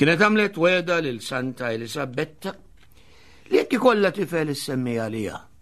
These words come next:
billi Elisabetta wkoll ma stax ikollha. Għalhekk għamduha b'dan l-isem u Vitor xtaqet li ssejħilha Liza. Issa Frenċa kellha ta' bilħaq ma' min tixxala.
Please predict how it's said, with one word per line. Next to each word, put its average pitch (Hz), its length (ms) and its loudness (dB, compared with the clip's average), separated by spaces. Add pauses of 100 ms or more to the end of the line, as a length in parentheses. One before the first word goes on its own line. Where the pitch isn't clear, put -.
billi 101 240 -2
Elisabetta 101 640 -4
wkoll 120 400 2 (240)
ma - 80 -14
stax - 240 -14
ikollha. - 400 -14 (960)
Għalhekk 139 380 0
għamduha 104 400 0
b'dan 90 240 -4
l-isem 92 400 -4
u - 20 -4
Vitor 143 380 -2
xtaqet 151 640 -2 (320)
li 113 80 -6
ssejħilha 71 480 -8
Liza. - 320 -14 (1500)
Issa 156 320 4
Frenċa 180 400 2
kellha 180 320 2
ta' 175 160 -2
bilħaq 127 460 0 (260)
ma' 101 80 -2
min 87 240 -6
tixxala. - 540 -8